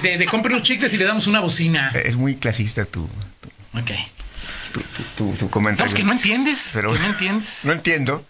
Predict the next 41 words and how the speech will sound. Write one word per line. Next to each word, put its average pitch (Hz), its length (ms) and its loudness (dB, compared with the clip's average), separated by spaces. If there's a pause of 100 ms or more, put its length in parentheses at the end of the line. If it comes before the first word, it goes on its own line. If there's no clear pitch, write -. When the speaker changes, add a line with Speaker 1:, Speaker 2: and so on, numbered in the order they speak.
(120)
Speaker 2:
¿Quién 165 180 -4
dice? 98 300 -4 (880)
Speaker 1:
Fernando. 110 560 -4
Speaker 2:
¿Sí? 180 300 -4 (440)
Ah, 131 140 2
Speaker 1:
Fernando. 147 60 2
Speaker 2:
Fernando. 127 460 0 (180)
Ok, 98 60 -8
Speaker 1:
Fernando 117 260 0
Speaker 2:
pensé 120 140 0
que 120 80 2
era 117 120 2
Speaker 1:
Ruiz. 110 120 2
Speaker 2:
el 107 60 -2
pitufo 113 440 -4
gruñón 104 320 0
que 104 100 -2
ya 104 80 2
estaba 104 260 0
ahí 101 60 0
dando 104 220 2
lata 95 220 -2
muy 104 120 0
Speaker 1:
No, 139 140 4
no, 127 140 2
Speaker 2:
temprano. 123 160 2
Speaker 1:
Fernando. 120 340 2 (580)
Speaker 2:
Este, 104 520 0 (560)
¿cómo 160 180 2
estás, 139 260 2
Toño 123 200 0
Rocha? 123 240 0
Buenos 123 260 0
días, 131 420 0
eh, 78 100 -2
buenos 120 260 0
días 123 300 0
al, 110 440 -2
al 101 120 0
auditorio. 104 500 0
Oye, 131 400 0